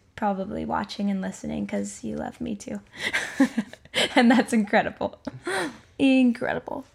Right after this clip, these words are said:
I said it, like, three times. And, you know, I'm doing fine. I'm learning how to do the podcast live. <laughs> It's fine. <laughs>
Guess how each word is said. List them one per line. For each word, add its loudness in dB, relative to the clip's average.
I -4
said -4
it, -8
like, -8
three -8
times. -8
And, 0
you 0
know, 2
I'm 2
doing 2
fine. 0
I'm 2
learning 2
how 2
to -4
do 0
the -4
podcast -6
live. -6
<laughs> -8
It's 2
fine. -2
<laughs> 0